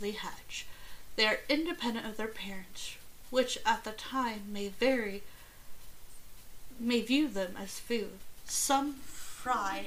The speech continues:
have short larva stages and live as plankton for a short while. Others are fully developed but miniature versions of their parents,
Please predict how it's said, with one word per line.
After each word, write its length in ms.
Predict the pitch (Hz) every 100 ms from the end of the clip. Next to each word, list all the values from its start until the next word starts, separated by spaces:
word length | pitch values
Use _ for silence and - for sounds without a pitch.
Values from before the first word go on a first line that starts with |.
| -
have 220 | 220 214
short 1500 | - - - - - - - - - - - - 262 285 - - -
larva 560 | 226 214 220 226 226 233
stages 720 | - - 220 208 - 220 220
and 280 | 202 202 208
live 360 | 214 214 214 -
as 200 | 214 -
plankton 540 | - 226 214 - 202
for 180 | - 196
a 40 | 208
short 340 | - 208 208
while. 320 | 208 190 190 - - - - - 294
Others 360 | 320 349 311
are 100 | 240
fully 340 | 240 233 226 220
developed 600 | 196 196 202 190 185 -
but 220 | 170 -
miniature 600 | 233 220 202 - - - - -
versions 480 | 226 226 226 226 202
of 160 | 196 185
their 120 | 196
parents, 560 | - 262 214 196 -